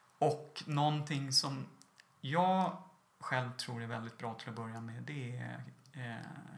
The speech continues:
kroppsmedvetandeträning i olika former. Lättare former av yoga, typ yin-yoga, medyoga, qigong, Feldenkrais. Den typen av kropps-,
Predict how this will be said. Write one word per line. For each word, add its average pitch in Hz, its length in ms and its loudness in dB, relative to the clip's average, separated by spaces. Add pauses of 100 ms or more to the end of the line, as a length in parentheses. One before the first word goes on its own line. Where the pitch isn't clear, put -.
(140)
kroppsmedvetandeträning 123 1400 -4
i 131 60 -6
olika 120 320 -8
former. - 460 -8 (560)
Lättare 147 1080 4 (260)
former 113 420 0
av 117 220 -2
yoga, 117 400 -6
typ 127 420 -6
yin-yoga, 117 680 0
medyoga, 117 880 -4 (420)
qigong, 120 800 0 (280)
Feldenkrais. 120 960 2 (340)
Den 135 320 2
typen 117 380 -4
av 120 80 -4
kropps-, - 720 2